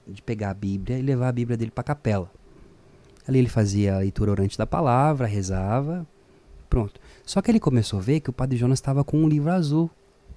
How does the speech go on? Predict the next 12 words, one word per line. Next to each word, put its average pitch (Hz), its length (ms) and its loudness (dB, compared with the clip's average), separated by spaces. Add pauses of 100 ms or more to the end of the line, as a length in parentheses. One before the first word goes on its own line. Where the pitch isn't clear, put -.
(220)
sobre 143 320 -2
os 151 120 2
anjos. 113 440 4
Ele 120 100 2
recebe 135 400 2
muitos 147 320 2
livros, 117 540 2 (600)
mas 156 160 2
aquele 160 300 2
livro 156 220 0
ele 165 80 0
ficou. 151 500 0